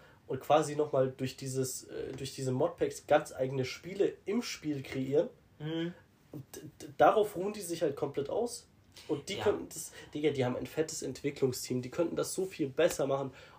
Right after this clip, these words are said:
Speaker 1: ohne Bugs, ohne gar nichts. Äh, die könnten das so geil machen, aber es passiert einfach nichts.
Speaker 2: Ja, und das ist ja das, was du gemeint hast. Du brauchst einfach nicht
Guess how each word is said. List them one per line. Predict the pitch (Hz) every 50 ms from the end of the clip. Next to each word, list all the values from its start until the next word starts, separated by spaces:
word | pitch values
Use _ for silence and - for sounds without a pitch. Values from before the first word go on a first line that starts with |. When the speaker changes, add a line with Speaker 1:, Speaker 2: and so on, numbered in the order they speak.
| _ _
Speaker 1:
ohne | _ 190 196 202 196 190 165
Bugs, | - - 156 170 190 - - - - - -
ohne | 180 196 196 202 190 175
gar | - - 131 143 156 170
nichts. | 170 156 147 - - - - - - - - - - -
Äh, | - 143 135 131 131 127 127 - _ _ _ _ _ _ _ _ _ _ - -
die | 131 131
könnten | 123 - - - -
das | - -
so | - 170 165 165
geil | - 135 131 151 160 156
machen, | 139 123 123 135 135 139 - - - -
aber | 123 120 127 123
es | - - - - - 131 -
passiert | - - 110 - 165 165 139
einfach | 120 107 104
nichts. | 101 101 101 - - - - -
Speaker 2:
Ja, | - 113 117
und | 127 131
das | 143 147
ist | -
ja | 170
das, | 147 151 156 165
was | 165 156
du | - 165
gemeint | 156 147 131 117 120 127 139 147
hast. | 135 120 - - - - - -
Du | - 135
brauchst | 127 127 127 131 160 - - - - -
einfach | - 139 143 - 151 135
nicht | 139 147 160 175 - - -